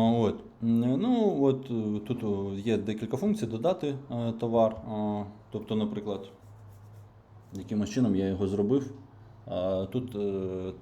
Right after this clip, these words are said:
структуру розширити треба, можна ціни додати і так далі, і так далі, і так далі.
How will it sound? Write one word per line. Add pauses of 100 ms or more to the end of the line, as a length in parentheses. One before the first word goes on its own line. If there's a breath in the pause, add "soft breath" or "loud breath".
(200)
структуру
розширити
треба, (300 loud breath)
можна
ціни
додати
і
так
далі,
і
так
далі,
і
так
далі.